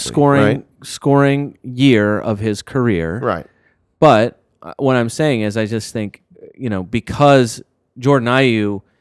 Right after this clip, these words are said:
Speaker 1: Jordan Ayew got on everybody's radar in the beginning anyway because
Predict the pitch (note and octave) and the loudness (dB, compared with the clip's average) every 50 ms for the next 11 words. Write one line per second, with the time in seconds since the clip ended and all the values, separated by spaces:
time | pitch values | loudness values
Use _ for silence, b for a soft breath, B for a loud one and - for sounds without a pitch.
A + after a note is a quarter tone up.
0 | _ _ _ _ _ _ _ _ _ D#3+ G3 B3 D4 C4+ G3 G#3+ A#3+ G#3 D3+ C#3+ | _ _ _ _ _ _ _ _ _ 2 2 4 4 4 4 4 4 4 6 6
1 | D3 C#3+ C#3+ C#3 C#3 C#3+ C#3 C#3+ B2+ C3 C3 B2 A#2 A2 A#2+ B2+ C3 C3 B2+ B2 | 6 6 6 6 4 4 4 2 2 2 0 0 -2 -2 -2 -2 0 0 0 0
2 | A#2 A2 A2 G2+ A2+ G#2+ A#2 A2+ A2 G#2+ G#2 - A#2+ E3 A3+ A#3+ D#3+ G#2+ G2 G2+ | -2 -2 -4 -6 -6 -4 -4 -4 -4 -6 -6 -6 -4 -2 -2 0 2 2 2 2
3 | G2+ G#2+ G#2 - B2 A2 G#2+ A2 C#3+ | 0 -2 -4 -2 0 0 0 -2 -4